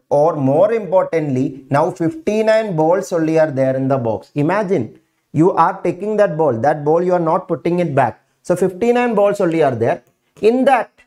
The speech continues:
what is the probability of getting black? Forty-five is the required number. So forty-five out of fifty-nine will be the probability of getting a black when you take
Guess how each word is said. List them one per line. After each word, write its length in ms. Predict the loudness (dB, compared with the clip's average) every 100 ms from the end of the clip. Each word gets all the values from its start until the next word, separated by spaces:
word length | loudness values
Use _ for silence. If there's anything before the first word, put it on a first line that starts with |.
| -2
what 200 | -2 -2
is 80 | -4
the 80 | 0
probability 680 | 0 -2 -2 -2 0 0
of 140 | -2 -2
getting 360 | -4 -2 0
black? 340 | 0 0 -2 _ _ _ _ _
Forty-five 600 | -2 0 -2 0 0 0
is 100 | 0
the 140 | 0
required 420 | -2 -2 0 0
number. 440 | -2 -4 -2 -2 -6
So 160 | -4 -4
forty-five 800 | -2 -4 -2 -4 0 0 2
out 320 | 2 0 -2 -2
of 200 | -2 -4
fifty-nine 680 | -10 -6 -4 -2 -2 -2
will 140 | -2 -2
be 120 | 0
the 220 | 0 -4 _ _ _ _ -2
probability 680 | 0 0 0 2 0 0 0
of 160 | 0
getting 380 | -4 -2 -2 -2
a 80 | -2
black 580 | -4 0 0 0 -6 _ _ _ _ _ _ _ _ _ _ -4
when 260 | -2 0
you 240 | 0 -2 -2
take 280 | -4 -4